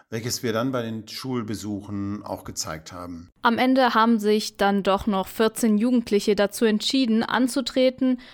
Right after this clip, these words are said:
Speaker 2: und damit Verantwortung für ihre Generation zu übernehmen.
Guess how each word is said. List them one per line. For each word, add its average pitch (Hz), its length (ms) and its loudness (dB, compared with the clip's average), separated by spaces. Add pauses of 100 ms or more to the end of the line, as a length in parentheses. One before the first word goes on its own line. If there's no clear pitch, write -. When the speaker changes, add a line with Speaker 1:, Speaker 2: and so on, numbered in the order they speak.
(160)
Speaker 2:
und 269 180 2
damit 240 320 4
Verantwortung 202 800 0
für - 160 -4
ihre 220 260 2
Generation 185 840 0
zu - 160 -6
übernehmen. 196 680 0